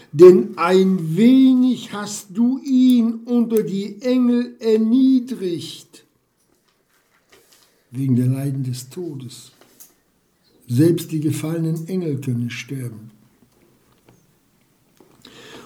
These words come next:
„Und mit Herrlichkeit und Pracht hast du ihn gekrönt.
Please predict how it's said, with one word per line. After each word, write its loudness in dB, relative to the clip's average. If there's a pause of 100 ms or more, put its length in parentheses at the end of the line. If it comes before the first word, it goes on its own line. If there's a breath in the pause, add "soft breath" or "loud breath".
(140)
„Und 10
mit 8
Herrlichkeit 8 (120)
und 4
Pracht -4
hast -6
du -2
ihn -2
gekrönt. 6